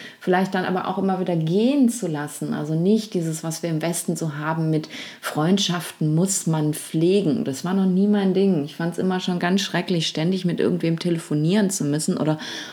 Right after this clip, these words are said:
heutzutage noch viel schlimmer, diese ganzen WhatsApp, die immer ausgetauscht werden müssen. Ähm,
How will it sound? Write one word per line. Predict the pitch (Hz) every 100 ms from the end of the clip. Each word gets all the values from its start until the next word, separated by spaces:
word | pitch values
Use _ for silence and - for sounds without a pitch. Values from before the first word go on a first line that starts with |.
| -
heutzutage | 170 175 165 165 160 160
noch | 160
viel | 160 156
schlimmer, | 165 175
diese | 156 151
ganzen | 156 160 147 135
WhatsApp, | 151 202 - - 123 -
die | 90
immer | 147 143
ausgetauscht | - - 156 151 143 - 135
werden | 143 143 139
müssen. | 151 175 208 226 - - - -
Ähm, | 175 170 165